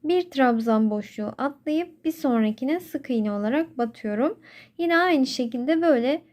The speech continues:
tamamına bu şekilde dolanalım. Evet, modelimizin kenar oyası da bitti ve bu şekilde patiğimizi tamamlamış olduk. Gerçekten çok kibar bir model oldu ve ayakta da çok güzel duran bir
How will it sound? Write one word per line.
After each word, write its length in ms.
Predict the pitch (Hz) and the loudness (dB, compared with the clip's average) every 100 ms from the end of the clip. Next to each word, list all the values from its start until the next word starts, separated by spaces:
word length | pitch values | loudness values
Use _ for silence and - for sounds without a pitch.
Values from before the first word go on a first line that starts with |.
| _ _ _ - | _ _ _ -8
tamamına 840 | 359 359 294 240 233 233 311 415 - - | -2 0 2 2 2 2 0 -2 -10 -10
bu 60 | |
şekilde 580 | 311 285 269 220 208 214 | -4 -4 -4 -4 -2 2
dolanalım. 680 | 269 330 330 320 302 330 - _ _ _ - - _ _ _ _ - | 4 6 4 2 0 -4 -10 _ _ _ -20 -20 _ _ _ _ 0
Evet, 300 | 285 269 - | 0 0 0
modelimizin 800 | 320 320 285 240 233 247 359 392 | 2 4 2 2 0 0 -2 -2
kenar 340 | - 294 277 | 0 2 2
oyası 400 | 233 214 220 226 | 0 -2 -2 -2
da 120 | 254 | 0
bitti 340 | 320 330 - 359 | 0 -2 -4 0
ve 200 | 302 294 | 0 -2
bu 40 | |
şekilde 580 | - 277 - 233 269 359 - _ _ _ _ _ _ _ _ _ | -4 -4 -2 0 0 0 -6 _ _ _ _ _ _ _ _ _
patiğimizi 600 | 339 330 269 247 262 359 | -2 2 2 2 0 0
tamamlamış 640 | 320 294 277 262 247 240 | 2 4 4 2 0 -2
olduk. 300 | 247 247 330 | 0 0 -2
Gerçekten 560 | 392 381 311 277 285 294 | 0 0 0 0 2 0
çok 300 | 285 339 320 | 2 -2 0
kibar 420 | - 240 262 269 | -2 2 4 4
bir 120 | 233 | 2
model 400 | 220 226 214 208 | 2 2 0 -2
oldu 220 | 208 320 453 - - 277 | -2 -2 -6 -14 -8 0
ve 60 | |
ayakta 460 | 302 339 302 302 269 | 4 4 4 0 -2
da 120 | 277 | 0
çok 240 | 269 330 | 0 0
güzel 400 | 277 240 269 254 | 0 4 4 4
duran 340 | 233 254 320 320 | 2 2 4 4
bir 200 | 311 | 2